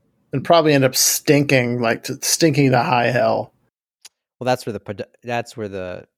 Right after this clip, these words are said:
Speaker 2: scientists
Speaker 1: Get the podiatrist in there. The smart shoe.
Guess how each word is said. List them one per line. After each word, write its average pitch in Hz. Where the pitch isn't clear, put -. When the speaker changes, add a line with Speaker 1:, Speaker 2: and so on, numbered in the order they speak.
Speaker 2:
scientists 113
Speaker 1:
Get 147
the 143
podiatrist 131
in 120
there. 120
The 156
smart 175
shoe. -